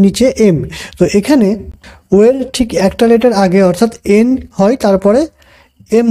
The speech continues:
থাকে, অর্থাৎ এখানে কিন্তু উল্টো হয়েছে, অর্থাৎ এখানে অ্যারোটা এমন হবে, অর্থাৎ এন,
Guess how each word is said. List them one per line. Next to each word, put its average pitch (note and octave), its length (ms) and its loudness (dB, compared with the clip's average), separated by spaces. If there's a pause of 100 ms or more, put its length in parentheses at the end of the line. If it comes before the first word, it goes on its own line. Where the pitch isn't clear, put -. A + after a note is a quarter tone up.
থাকে, D3 220 -4 (460)
অর্থাৎ A#3 220 0 (280)
এখানে B3+ 220 0 (100)
কিন্তু A3 220 2 (360)
উল্টো A#3 280 2
হয়েছে, E3+ 240 2 (120)
অর্থাৎ A#3 240 -2 (1040)
এখানে A3+ 220 0
অ্যারোটা G#3+ 320 2 (120)
এমন G#3+ 240 4
হবে, E3+ 140 4 (120)
অর্থাৎ G#3 220 -2 (240)
এন, F3 100 0